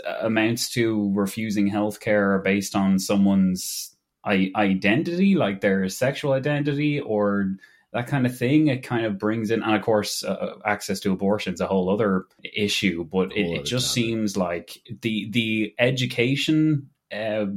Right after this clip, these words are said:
Speaker 1: discrimination almost is turning into actual discrimination very quickly.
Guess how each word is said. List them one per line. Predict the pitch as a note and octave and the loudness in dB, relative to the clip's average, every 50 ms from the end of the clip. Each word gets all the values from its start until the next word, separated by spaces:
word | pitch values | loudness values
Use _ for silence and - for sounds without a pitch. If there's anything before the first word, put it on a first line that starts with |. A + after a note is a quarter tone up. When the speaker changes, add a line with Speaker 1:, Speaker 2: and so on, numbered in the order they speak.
| G2 G2+ | -6 -6
Speaker 1:
discrimination | G#2 A2 - - - B2+ A#2+ B2 B2 B2+ C3+ C#3 - D3+ C#3 | -6 -6 -6 -4 -2 -2 0 0 0 0 -2 -2 -2 -2 -2
almost | C3+ C3+ C3+ C#3 C#3 C#3+ D3 D3+ - - - - | 0 0 0 0 0 0 0 -2 -4 -8 -12 -8
is | A2 A2 A2 G#2+ G#2 G2+ F#2+ F#2+ - _ | -4 -2 -2 0 -2 -2 -4 -6 -10 _
turning | - - A2+ A2 G#2+ G#2 G2+ | -2 0 2 2 4 4 2
into | G#2+ G#2 G#2 G2 - A2 G2+ F#2 | 2 2 2 0 0 -2 -2 -2
actual | - G2 G#2+ A2 - - - C3+ A#2+ G#2 G2+ F#2+ | -4 -4 -6 -4 -4 -4 -2 -2 0 0 0 0
discrimination | F#2+ F#2+ F#2+ - - A2 G2+ G2 G2 G2 G2 G2 F#2+ - G2+ F#2+ F#2+ F#2+ G2 - | -2 -4 -4 -4 -2 0 2 2 2 2 2 0 0 2 2 2 2 2 0 -4
very | - - G2 G2 G2+ A2+ A#2 A#2 A#2 A#2 A#2 A#2 A#2+ A#2 A2+ G#2+ | -6 -4 -2 -2 0 0 0 0 0 0 0 0 0 -2 -4 -4
quickly. | - - F#2+ F#2 - - F2 E2+ E2+ | -4 -4 -4 -4 -4 -8 -12 -14 -14